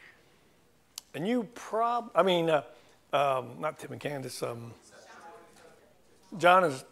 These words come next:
Sean and Stephanie were sitting there, but they looked like Tim and Candace. I mean, Stephanie looked just like her with the mask on. I mean, it's like sitting in the same spot, and you probably thought it was them, but those are new people.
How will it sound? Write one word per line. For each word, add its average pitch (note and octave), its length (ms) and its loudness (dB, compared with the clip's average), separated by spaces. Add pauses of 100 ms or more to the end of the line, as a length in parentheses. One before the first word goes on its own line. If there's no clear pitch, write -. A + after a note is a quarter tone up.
(140)
Sean G#3 360 8
and F#3 100 0
Stephanie D#3 640 -4
were B2+ 140 -10
sitting C3 360 -8
there, C3+ 200 -6
but C3 200 -16
they D3 140 -2
looked G3+ 640 2
like C3+ 280 -4 (220)
Tim F3+ 240 -8
and E3+ 140 -8
Candace. - 760 -12 (880)
I D3+ 60 -6
mean, D3+ 300 -8
Stephanie F#3+ 640 -2
looked D3+ 380 -6
just G3+ 220 -8
like G3 240 -6
her G#2+ 280 -8 (500)
with D#3 140 -6
the D3 60 -4
mask D3+ 340 -8
on. G#3+ 180 -8
I E3+ 60 -10
mean, C#3 100 -8
it's C3+ 140 -10
like C#3 280 -8 (720)
sitting C#4 300 0
in A#3 120 2
the G3+ 80 2
same G#3 260 0
spot, B3 440 -6
and D3+ 140 -6
you E3+ 80 -8
probably G#3+ 300 2
thought E3+ 240 0
it E3+ 40 -8
was D3+ 160 -8
them, G#3+ 160 0
but D#3 140 -10
those E3+ 220 -6
are E3+ 80 -8
new E3+ 140 -10
people. F3+ 360 -12